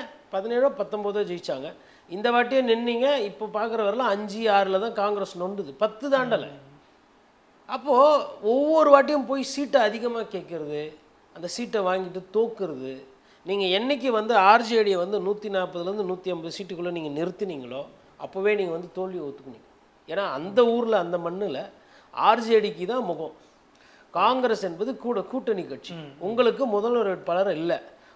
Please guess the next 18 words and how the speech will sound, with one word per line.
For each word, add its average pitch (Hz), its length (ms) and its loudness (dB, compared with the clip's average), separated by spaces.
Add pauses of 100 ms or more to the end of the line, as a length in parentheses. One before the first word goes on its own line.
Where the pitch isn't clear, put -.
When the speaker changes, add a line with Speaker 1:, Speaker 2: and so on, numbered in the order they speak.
Speaker 1:
உங்களுக்கு 240 680 4
அங்க 214 320 2
அரசியல் 226 460 4
செய்து 185 420 -4
ஒரு 247 140 0
ஊழலை 208 440 2
வெளியே 185 340 0
கொண்டு 165 320 -6
வர்றதோ, 151 440 -4
இல்ல 226 140 -6
தெரு 196 300 -4
தெருவா 208 280 0
போய் 185 140 -4
பிரச்சாரம் 175 460 -6
பண்ற 151 260 -8
அந்த 208 340 -4
எண்ணிக்கை 190 420 -4
இல்ல. 135 180 -10